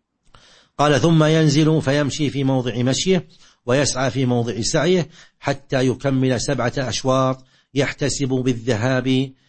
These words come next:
سعيه وبالرجوع سعيه"، يعني أن ذهابه من الصفا إلى المروة سعي، سعية وشوط، ورجوعه سعية وشوط. قال: "يفتتح بالصفا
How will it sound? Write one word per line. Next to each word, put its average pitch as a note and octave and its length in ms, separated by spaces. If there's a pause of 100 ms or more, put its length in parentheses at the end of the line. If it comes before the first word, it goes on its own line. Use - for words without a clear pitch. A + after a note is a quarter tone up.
(240)
سعيه C3+ 680 (560)
وبالرجوع B2 640
سعيه"، A#2+ 360
يعني B2 320
أن C3 120
ذهابه B2+ 580
من C3 140
الصفا C#3 480
إلى C3 160
المروة C3+ 440 (500)
سعي، B2 520 (100)
سعية C#3 440
وشوط، D3+ 600 (240)
ورجوعه B2+ 640
سعية A#2+ 380
وشوط. B2 500 (600)
قال: C#3 480
"يفتتح C#3+ 600
بالصفا D#3+ 720